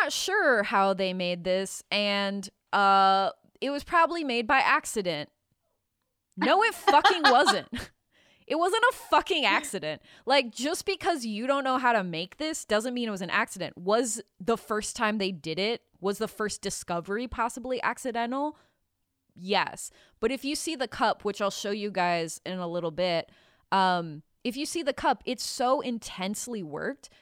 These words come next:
Speaker 1: It is clear that whoever created this is a master at their craft. Like, this is not an accident. They know what they're doing. And this
Speaker 2: They were
Speaker 1: thing
Speaker 2: at least,
Speaker 1: happens
Speaker 2: like
Speaker 1: a
Speaker 2: you
Speaker 1: lot.
Speaker 2: said, trying something new and seeing what, like, the result was gonna be or whatever.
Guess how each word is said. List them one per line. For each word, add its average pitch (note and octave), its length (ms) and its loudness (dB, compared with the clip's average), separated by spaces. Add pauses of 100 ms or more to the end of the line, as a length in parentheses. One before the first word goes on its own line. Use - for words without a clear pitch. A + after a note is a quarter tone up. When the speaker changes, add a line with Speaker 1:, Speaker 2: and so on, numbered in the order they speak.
(160)
Speaker 1:
It C#4 120 -2
is E4 160 -6
clear A3 460 -6
that A3 160 -4 (180)
whoever G#3 400 -2
created F3+ 460 -6
this G#3+ 320 -6
is G3+ 120 -2
a F#3 120 -2
master E3+ 580 -2
at D#3 140 -6
their C#3+ 100 -8
craft. - 540 -12 (340)
Like, G3+ 200 0
this C#4 180 -6
is D4 120 -6
not A#3 220 2
an G3+ 200 -2
accident. B3 800 -4 (720)
They G#3 240 -2
know A3 200 2
what G3+ 240 -2
they're E3 100 -4
doing. C#3+ 540 -10 (260)
And A#3 140 0
this C#4 100 4
Speaker 2:
They G#3+ 60 4
were A3 100 2
Speaker 1:
thing G#3 140 0
Speaker 2:
at - 40 0
least, G3+ 100 2
Speaker 1:
happens G3 320 4
Speaker 2:
like F#3 60 0
Speaker 1:
a F3+ 40 2
Speaker 2:
you F3 60 2
Speaker 1:
lot. E3+ 320 4
Speaker 2:
said, C#3 60 -2
trying D#3 520 2
something D3 540 0
new C3 340 0
and C#3+ 260 -2
seeing C#3+ 480 -2
what, C3 140 -6
like, C3 220 -6
the C3 100 -4
result B2+ 380 -2
was B2 120 -6
gonna B2 220 -8
be A#2+ 220 -10
or A#2+ 80 -12
whatever. B2 720 -14